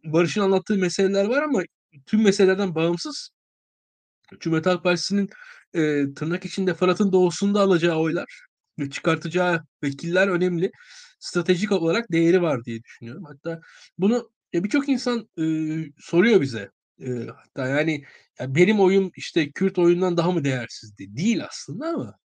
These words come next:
orada şöyle bir durum var. Mesela Adalet ve Kalkınma Partisi, size şöyle söyleyeyim, iki bin yedide kapatılmadıysa, Türkiye'de tırnak içinde o eski derin devleti falan A K P'ye karşı olduğu zamanlarda, o Adalet ve Kalkınma Partisi'nin Kürt oylarından,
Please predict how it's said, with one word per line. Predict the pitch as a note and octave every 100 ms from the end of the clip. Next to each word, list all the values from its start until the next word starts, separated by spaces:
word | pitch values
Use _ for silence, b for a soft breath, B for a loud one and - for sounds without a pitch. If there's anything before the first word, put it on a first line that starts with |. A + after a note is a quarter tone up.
| -
orada | F#3 A#3
şöyle | - B3 A3+
bir | E3
durum | G3 F#3
var. | A#2+ C3
Mesela | C3+ F3 - B B B B _
Adalet | E3 B3 C#4+
ve | C#4+
Kalkınma | A3+ G#3+ C4+
Partisi, | A3+ G3+ - D3+
size | - F3+ F#3+
şöyle | A3+ G3
söyleyeyim, | C#3 B2+
iki | E3 -
bin | C4+
yedide | A#3 A#3+ A#3
kapatılmadıysa, | - G3+ G#3+ C#4+ B3 G3 C#4 - A#2+ - _ _ -
Türkiye'de | F3 E3 F3 E3
tırnak | F3 G#3 F#3+
içinde | - D#3+
o | E3
eski | E3 - G#3
derin | F#3+ G3+ F#3
devleti | E3+ D#3+ C#3+
falan | D#3 D#3 D#3
A |
K | C#3 E3+
P'ye | F3+ E3+
karşı | E3 E3 G#3
olduğu | F3+ D3
zamanlarda, | C3+ B2+ B2 A#2+ A#2 G3+ - _ B B _
o | F#3+ C#4+ C#4+ b -
Adalet | D3+ G#3 C4
ve | C#4
Kalkınma | G#3 F#3 B3+ C#4
Partisi'nin | C#4+ - - F3+ C#4 b b b _ _ _ -
Kürt | G3+ A#3
oylarından, | C4+ A#3 G#3+ G#3 G3+ G3+ G#3+